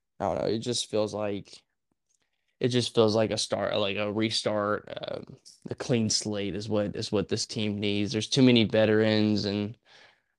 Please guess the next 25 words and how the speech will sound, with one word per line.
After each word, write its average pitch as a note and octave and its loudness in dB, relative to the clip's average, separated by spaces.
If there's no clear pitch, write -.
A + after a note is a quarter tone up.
you G#2+ -8
know, G2+ -6
too - 4
much, - 2
too - 0
much, - 2
uh, A#2 0
too - 2
much F3 2
hype A#2+ 2
and A#2+ 2
not A2+ 2
enough A2 0
substance. - -8
It A#2+ -2
feels F3 6
like D#3+ 6
a B2+ 6
regular A2+ 2
Dallas A2 -2
Cowboys F2 -8
team. G2 -12
Like, A2+ -2
there's C3+ 8
just D#3+ 6